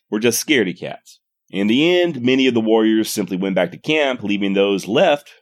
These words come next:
with not enough manpower to stop Howard from advancing come morning.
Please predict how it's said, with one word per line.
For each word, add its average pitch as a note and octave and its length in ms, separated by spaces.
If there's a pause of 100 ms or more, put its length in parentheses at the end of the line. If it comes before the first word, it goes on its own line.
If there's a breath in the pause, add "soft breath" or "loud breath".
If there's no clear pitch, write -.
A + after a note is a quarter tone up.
(120)
with F2 140
not G#2+ 220
enough G2 220
manpower A2 580
to F2+ 60
stop F2+ 260
Howard G#2+ 640
from G#2+ 160
advancing G2+ 580
come F2 220
morning. F#2+ 360